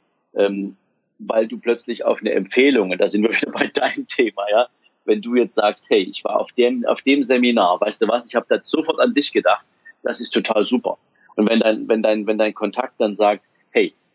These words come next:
ähm, schick mir mal die Seite rüber, ich gehe da unbedingt hin.“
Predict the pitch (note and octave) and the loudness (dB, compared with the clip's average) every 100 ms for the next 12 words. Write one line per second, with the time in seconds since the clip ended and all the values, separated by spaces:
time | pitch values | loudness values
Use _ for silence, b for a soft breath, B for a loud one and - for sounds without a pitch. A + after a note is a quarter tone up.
0 | _ _ - G#2 A2 - C#3+ B2+ A2+ G2+ | _ _ 0 0 -2 -4 -4 -2 0 0
1 | G2 A2 G2+ F#2 F#2 G2+ G2 - G#2 G2+ | 2 0 0 -2 -2 0 -2 0 0 2
2 | A2 G#2+ G#2 G2 - G2 | 0 2 2 0 0 -4